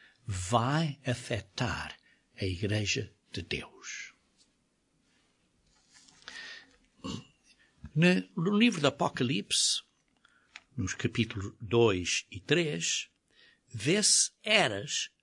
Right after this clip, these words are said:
da igreja. Vê sete eras da igreja. Sim, pode-se ler, de ou-, pode-se entender de outra maneira,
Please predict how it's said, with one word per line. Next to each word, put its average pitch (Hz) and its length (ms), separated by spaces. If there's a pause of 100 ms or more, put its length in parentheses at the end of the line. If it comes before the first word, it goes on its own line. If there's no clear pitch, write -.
da 113 160
igreja. 117 600 (1400)
Vê - 140
sete 214 500
eras 139 600
da 107 100
igreja. 90 520 (260)
Sim, 110 400
pode-se - 420
ler, 92 240 (720)
de 95 80
ou-, 95 180 (160)
pode-se - 300
entender 98 440
de 98 80
outra 104 220
maneira, 92 520